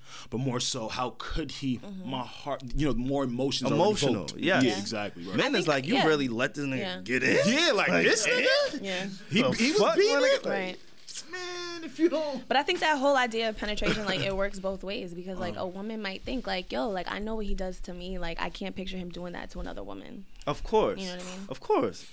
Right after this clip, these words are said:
Speaker 3: But again, like I said, I
Speaker 2: Yeah.
Speaker 3: think it just, it stings a little bit more because a, a, a man feels like, yo, he's inserting himself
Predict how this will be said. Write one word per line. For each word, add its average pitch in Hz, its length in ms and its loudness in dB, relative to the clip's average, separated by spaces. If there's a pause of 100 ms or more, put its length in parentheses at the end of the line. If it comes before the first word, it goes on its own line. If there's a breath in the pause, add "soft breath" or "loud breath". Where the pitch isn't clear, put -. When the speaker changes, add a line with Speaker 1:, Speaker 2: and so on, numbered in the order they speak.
(920 loud breath)
Speaker 3:
But 143 120 4
again, 147 180 2
like 131 140 4
I 143 60 4
said, - 160 -2
I 131 80 2
Speaker 2:
Yeah. 135 60 -4
Speaker 3:
think 143 180 -2
it 135 80 -2
just, 127 380 -4
it 131 120 -2
stings 151 440 0
a 131 40 0
little 123 220 2
bit 117 140 0
more 110 400 2 (680 soft breath)
because 117 360 0
a, 104 180 -2
a, 95 320 -6
a - 20 -10
man 107 260 -2
feels 104 280 -2
like, 92 200 -6
yo, 98 140 -2
he's 101 240 -8
inserting 101 560 -6
himself 98 560 -10